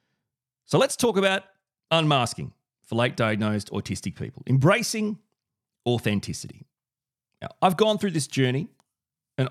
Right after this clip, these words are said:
I guess I can share with, with you, uh, again, my personal experiences, my insights, my practical advice to help you, to help those diagnosed later in life.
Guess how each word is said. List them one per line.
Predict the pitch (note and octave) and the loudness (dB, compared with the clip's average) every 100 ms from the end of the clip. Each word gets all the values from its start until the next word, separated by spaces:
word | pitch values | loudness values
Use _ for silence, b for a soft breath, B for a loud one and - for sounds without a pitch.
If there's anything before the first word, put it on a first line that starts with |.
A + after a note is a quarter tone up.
| - | -2
I | |
guess | C#3 G#3 G3+ | 0 0 -2
I | F3 | -2
can | D3+ | -2
share | - E3+ E3+ | 0 2 2
with, | D#3 C3+ - _ | 0 -4 -8 _
with | B2+ | -4
you, | A2+ B2 - | 0 0 0
uh, | G#2 | -4
again, | G#2 G#2+ | -4 -2
my | F#2+ | -2
personal | - A2 A2 C3+ | -2 -2 0 0
experiences, | A#2 - - G#2+ A#2 C3+ | -2 -4 -4 -4 -2 0
my | A2 | 0
insights, | E2+ G2 - A2 C3+ | 0 -2 0 -2 -2
my | G#2 | -4
practical | F#2 - F2+ - D2+ | -4 -6 -8 -10 -10
advice | D#2 D#2 F2 G#2 | -8 -6 -6 -6
to | - | -6
help | - G3 - | -2 -2 -2
you, | - _ _ _ _ _ _ _ | -12 _ _ _ _ _ _ _
to | G#2 | -2
help | A2+ | 0
those | - G2+ F#2 F#2+ - _ - | 2 0 0 -6 -14 _ -8
diagnosed | F#2+ E2+ D#2+ F#2 G2 - _ _ _ _ _ - | -6 -4 -4 -4 -4 -6 _ _ _ _ _ -10
later | D2+ C#2+ | -6 -4
in | C#2+ | -6
life. | B1 C2+ C#3+ - | -6 -4 -6 -8